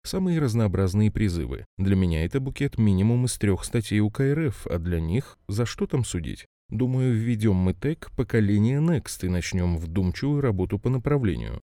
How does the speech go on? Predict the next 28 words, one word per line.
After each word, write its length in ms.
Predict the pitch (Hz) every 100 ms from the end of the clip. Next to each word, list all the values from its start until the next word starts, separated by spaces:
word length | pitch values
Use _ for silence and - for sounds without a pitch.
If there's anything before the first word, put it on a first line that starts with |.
| -
Не 120 | 156
могу 240 | 180 180
также 320 | 190 165 135 139
не 80 |
отметить, 460 | 120 110 117 131 113
что 160 | - 113
отсутствие 560 | - 95 - - 85
в 40 | -
школах 400 | - 85 85 -
такого 360 | 98 - 82
предмета, 500 | - 92 90 82 -
как 240 | 80 92 -
логика, 460 | 92 85 85 -
наносит 460 | 135 139 107 110 113
очень 280 | 101 107 110 -
серьезный 680 | - 139 143 98 87 85
ущерб 400 | 85 - 87 107
в 100 | -
плане 400 | - 107 101 104
коммуникаций. 720 | 107 139 151 - 101 - - - _ -
Понятное 480 | 202 190 113 98 92
дело, 260 | 92 85
что 240 | 85 - 92
идеальному 460 | 90 87 87 87
потребителю 600 | 80 90 92 85 - 95
логика 440 | 92 95 87 90 104
откровенно 640 | - 110 104 110 113 131
вредна, 480 | 143 147 104 67